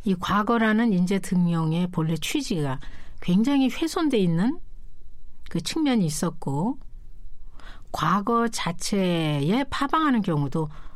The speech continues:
성종대에는 생기기도 했습니다. 이렇기 때문에 그 인재를 등용할 수 있는 방법을 다시 찾아봐야 된다는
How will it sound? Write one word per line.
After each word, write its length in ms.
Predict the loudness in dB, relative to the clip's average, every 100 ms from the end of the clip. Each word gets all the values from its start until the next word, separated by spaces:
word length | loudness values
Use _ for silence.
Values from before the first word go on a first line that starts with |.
| -8
성종대에는 640 | -2 0 2 2 2 2
생기기도 680 | 2 0 0 -2 -2 0 -2
했습니다. 760 | -2 -2 0 0 0 -4 -4 -6 -6 -4 -6 -6 -6 -6 -6 -6 -6 -6 -6 -6 0
이렇기 340 | 0 2 2
때문에 320 | 4 4 4
그 80 | 2
인재를 580 | 4 4 4 4 2 2
등용할 460 | 2 4 4 2
수 120 | 2 2
있는 180 | 2
방법을 480 | 2 2 2 2 0
다시 320 | -2 -2 -2
찾아봐야 480 | -2 0 0 2 2
된다는 580 | 2 2 2 2 2